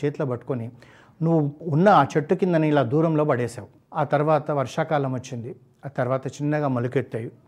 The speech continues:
అవి ప్రాకుతూ ఈ చెట్టును ఆనుకొని పెరిగాయి. పెరిగిన ఏమి వచ్చాయంటే దానికి, దానికి వచ్చిన పంట అంతా నీకు తెలియదు కానీ సూరకాయలు పండాయి దానికి, బోలెడన్ని సూరకాయలు పండేటప్పటికీ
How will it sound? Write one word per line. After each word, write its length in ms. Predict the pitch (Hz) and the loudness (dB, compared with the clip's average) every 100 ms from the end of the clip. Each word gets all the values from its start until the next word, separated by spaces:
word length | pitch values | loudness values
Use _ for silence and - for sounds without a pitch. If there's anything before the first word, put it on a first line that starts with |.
| _ _ - | _ _ -12
అవి 180 | 123 131 | -4 -4
ప్రాకుతూ 840 | 143 - - 139 156 180 185 156 160 - 151 | -4 -12 -2 2 2 2 2 0 -2 -10 -6
ఈ 140 | 135 120 | -4 -4
చెట్టును 280 | 139 165 151 | -4 -2 -2
ఆనుకొని 380 | 127 135 147 131 | -2 -2 -2 -4
పెరిగాయి. 420 | 117 113 110 120 _ - | -6 -6 -8 -12 _ 2
పెరిగిన 300 | 165 196 262 | 4 6 6
ఏమి 380 | 240 180 185 170 | 6 4 2 0
వచ్చాయంటే 580 | 156 170 135 123 139 147 | -2 -2 -2 -2 -2 -2
దానికి, 480 | 127 127 131 117 127 - - | -2 -4 -6 -8 -10 -16 -8
దానికి 300 | 135 139 135 | -2 -2 -2
వచ్చిన 260 | 131 185 180 | -4 -4 -4
పంట 320 | - 147 147 | -2 -4 -4
అంతా 180 | 151 147 | -4 -2
నీకు 240 | 143 139 | -2 -2
తెలియదు 300 | 127 135 170 | -2 0 0
కానీ 260 | 135 120 143 - - _ _ | -2 -4 -8 -12 -20 _ _
సూరకాయలు 640 | - 170 214 226 214 170 143 - - - | 2 8 8 8 6 4 2 -10 -18 -4
పండాయి 280 | 139 131 120 | -2 0 -2
దానికి, 340 | 113 110 - - _ _ _ | -4 -12 -16 -20 _ _ _
బోలెడన్ని 520 | 120 143 214 202 185 160 | -2 4 4 4 2 0
సూరకాయలు 460 | - 160 185 175 | 0 -2 0 0
పండేటప్పటికీ 880 | 147 139 143 127 123 117 135 156 123 | 0 -2 -4 -6 -8 -10 -6 -6 -6